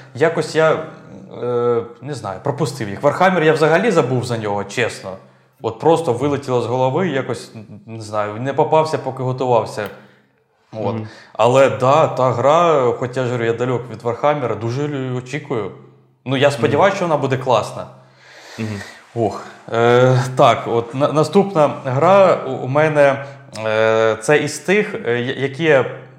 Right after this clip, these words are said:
Speaker 1: придивляюсь. Не факт, що я буду грати, але можливо. Е, Black Myth Wukong.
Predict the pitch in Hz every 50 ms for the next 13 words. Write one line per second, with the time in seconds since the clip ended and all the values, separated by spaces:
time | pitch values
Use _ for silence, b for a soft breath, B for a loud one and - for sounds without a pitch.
0 | - - - 180 190 175 180 175 156 147 127 113 107 98 95 101 - - - 135
1 | 147 135 - 160 147 127 - - 147 135 135 139 143 147 131 143 196 220 233 226
2 | - 165 143 - 123 131 151 151 139 139 131 107 - 117 113 107 101 98 95 95
3 | 98 - B B B B B B B B B B 113 113 110 107 104 107 110 117
4 | 147 170 180 180 - - 143 156 160 151 - - 135 123 - 127 110 95 95